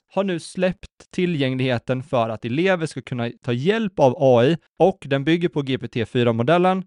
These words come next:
så att de kan få hjälp med att både skapa enkelhet i långa texter från olika uppslagsverk som skolan har tillgång till. Det finns också ett verktyg som kan hjälpa till att förhöra dig på läxor som ett läxhjälpmedel, för det är så många människor där ute som behöver detta.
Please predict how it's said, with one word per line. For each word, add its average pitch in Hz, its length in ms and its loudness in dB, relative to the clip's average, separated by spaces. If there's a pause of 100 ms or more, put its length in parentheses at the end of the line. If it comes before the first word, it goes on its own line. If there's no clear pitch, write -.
(120)
så 165 60 -6
att 156 60 -10
de 156 140 -4
kan 139 140 -6
få 156 80 -6
hjälp 135 320 0
med 127 200 -2
att 113 80 -6 (160)
både 131 320 -6 (240)
skapa 202 400 -2
enkelhet 160 640 -2 (160)
i 143 160 -2
långa 139 320 -4
texter 143 500 -4
från 135 280 -4
olika 131 340 -4
uppslagsverk 131 840 -4
som 143 280 0
skolan 131 460 0
har 120 120 -4
tillgång 131 360 -6
till. 190 240 -2 (120)
Det 175 100 -4
finns 196 160 2
också 180 240 2
ett 147 80 -2
verktyg 147 480 0
som 127 140 -10
kan 131 160 -8
hjälpa 131 240 -4
till 123 340 -4
att - 220 -10
förhöra 175 680 0
dig 143 140 -2
på 117 220 -8
läxor 123 680 -4 (160)
som 123 440 -2
ett 117 240 -14
läxhjälpmedel, 123 1400 -6
för - 80 -12
det 139 60 -4
är - 20 -6
så 180 280 -2
många 156 240 0
människor 135 400 -4
där 123 140 -2
ute 120 220 -6
som 113 160 -10
behöver 110 300 -4
detta. 113 280 -10